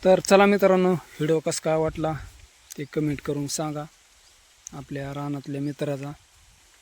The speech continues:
कारण एक प्राणी आणि प्राण्यांचे जीव बचवणं एक, अ,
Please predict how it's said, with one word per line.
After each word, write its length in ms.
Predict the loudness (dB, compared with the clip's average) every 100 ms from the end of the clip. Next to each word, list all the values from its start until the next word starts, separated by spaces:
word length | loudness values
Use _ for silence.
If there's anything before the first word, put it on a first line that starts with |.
| _ _ _ -20 -14
कारण 300 | -10 -6 -4
एक 140 | -4 -8 -4
प्राणी 380 | 2 2 2 -4 -8 _ _
आणि 340 | -8 -4 -4 -4 -2
प्राण्यांचे 920 | -2 0 0 0 -2 -2 0 0 -2
जीव 320 | -2 0 0
बचवणं 500 | 0 -2 0 0 -2 -8 -20 -20 _ -20 -20 _ -6
एक, 300 | -6 -4 -4
अ, 360 | -2 -2 -4